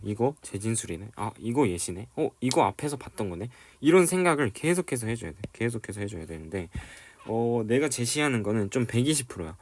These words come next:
시험장에서 이걸 다 하라고 요구하는 건 아니지만 연습이니까 백이십 프로 연습해서 시험장에서 백 만큼 하자는 거야.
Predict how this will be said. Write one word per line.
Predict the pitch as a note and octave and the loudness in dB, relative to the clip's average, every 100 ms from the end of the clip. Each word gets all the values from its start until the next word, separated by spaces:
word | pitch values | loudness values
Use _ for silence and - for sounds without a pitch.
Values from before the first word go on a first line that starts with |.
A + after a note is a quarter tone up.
| - - | -20 -4
시험장에서 | - G#3 G3 E3+ B2 | 4 4 6 4 2
이걸 | G#2+ A2+ | 4 2
다 | G#2+ A#2+ B2+ C3 | 2 0 2 2
하라고 | C3 F3+ F#3+ F#3 F3 - - | 2 4 4 4 0 -2 -4
요구하는 | A2 B2 C3 C#3 | 0 2 2 2
건 | G2+ | 0
아니지만 | E2+ E2+ G2+ F2+ - - A#2+ | -4 -6 -6 -8 -18 -6 4
연습이니까 | C#3+ D#3+ F3+ A#2+ G2 A2 F2+ - - | 6 6 6 2 2 0 -2 -10 -14
백이십 | - D3 F#3+ G3 | -2 2 2 2
프로 | F3+ D#3 | 6 6
연습해서 | A2+ A#2+ B2 D3 E3 | 6 4 0 0 0
시험장에서 | G3+ G#3 G#3 D#3+ D3+ C#3 G3+ - | 0 2 2 0 0 -2 -4 -2
백 | B2+ | -2
만큼 | C#3+ D#3 C#3 | 0 -2 -4
하자는 | C#3 C3 | -6 -6
거야. | E2 | -10